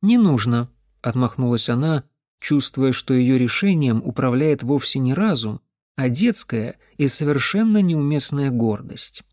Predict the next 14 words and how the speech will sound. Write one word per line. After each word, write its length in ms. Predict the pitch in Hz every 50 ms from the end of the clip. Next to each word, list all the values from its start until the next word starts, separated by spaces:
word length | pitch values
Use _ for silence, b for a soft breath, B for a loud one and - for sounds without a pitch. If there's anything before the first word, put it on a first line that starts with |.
| _ _ _ _ _ _
"Я 200 | - 226 254 233
не 120 | 214 208
боюсь". 560 | 185 170 180 147 120 104 - - - - - - _ _ _ _ _ _ _ _ _ _ _ _
Маг 360 | - 117 117 117 110 110 110 -
снова 420 | - - 131 127 123 113 107 117
хмыкнул. 680 | 110 - 123 113 110 110 104 - - 110 95 98 104 B B B B B B B
"Я 420 | - 120 113 254 - 131 185 214
и 180 | 233 - 165 175
не 160 | 165 151 143
сомневался". 1160 | - - - 135 127 120 113 110 101 107 110 - - - - - - - - - - - - - _ _ _ _ _ _ _ _ _ _ _ _ _ _ _ _ _ _ _ _ _ _ _ _
Огонь 440 | - 131 127 120 156 226 254 247 214
тем 220 | - 208 208 185
временем 500 | 151 170 185 185 190 185 180 180 180 170
разгорелся. 920 | 151 151 143 143 135 156 147 135 120 113 104 101 - - - 107 104 104